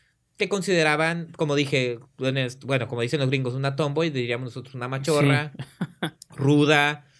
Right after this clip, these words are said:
Speaker 1: eh, n-, rompía mucho la, la, los estándares del patinaje artístico de que se, te tienes que ver como una princesa y todo
Speaker 2: Sí,
Speaker 1: eso, y pues
Speaker 2: pero
Speaker 1: ella era,
Speaker 2: y
Speaker 1: tenía mal gusto, o sea
Speaker 2: pero,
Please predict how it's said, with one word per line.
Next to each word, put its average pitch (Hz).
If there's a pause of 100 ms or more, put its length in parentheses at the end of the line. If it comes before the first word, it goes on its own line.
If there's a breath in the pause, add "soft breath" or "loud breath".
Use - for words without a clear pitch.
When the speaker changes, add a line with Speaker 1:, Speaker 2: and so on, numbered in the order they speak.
(420 soft breath)
Speaker 1:
eh, 123
n-, 151 (680)
rompía 170
mucho 196
la, 170
la, 135
los 135
estándares 147
del 131
patinaje 127
artístico 139
de 127
que 117
se, 120
te 113
tienes 110
que -
ver 110
como 123
una 113
princesa 113
y 107
todo 117
Speaker 2:
Sí, 185
Speaker 1:
eso, 202
y 143
pues 131
Speaker 2:
pero 185
Speaker 1:
ella 113
era, 170
Speaker 2:
y 180 (440 loud breath)
Speaker 1:
tenía 160
mal 160
gusto, 156
o 143
sea 143
Speaker 2:
pero, 208